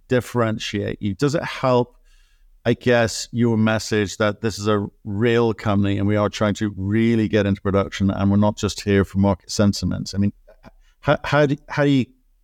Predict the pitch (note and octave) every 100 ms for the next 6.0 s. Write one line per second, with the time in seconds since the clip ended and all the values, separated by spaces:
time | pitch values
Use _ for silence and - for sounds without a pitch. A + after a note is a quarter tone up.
0 | _ - A2+ - A2+ G#2 - G#2 G2+ -
1 | G2+ F#2+ G#2+ G2+ F2+ G2 G2 F#2+ F#2 _
2 | _ _ _ - G#2 G#2+ G#2 G2 F#2+ -
3 | F#2+ - F2+ - G#2+ A2 G#2+ A2 G#2 G2
4 | F#2 F#2+ F2+ F#2+ G2 G2 - A2+ - G2+
5 | G2+ G2+ G2+ F#2+ F#2 F#2+ - F2+ -